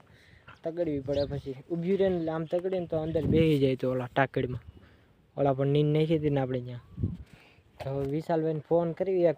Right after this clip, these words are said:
કલાક થઈ જાય, આવ્યો નહીં. આપણે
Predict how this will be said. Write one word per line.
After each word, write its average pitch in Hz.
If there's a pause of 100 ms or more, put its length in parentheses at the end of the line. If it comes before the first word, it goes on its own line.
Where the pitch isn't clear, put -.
કલાક 156
થઈ 190
જાય, 143
આવ્યો 160
નહીં. 165 (920)
આપણે 156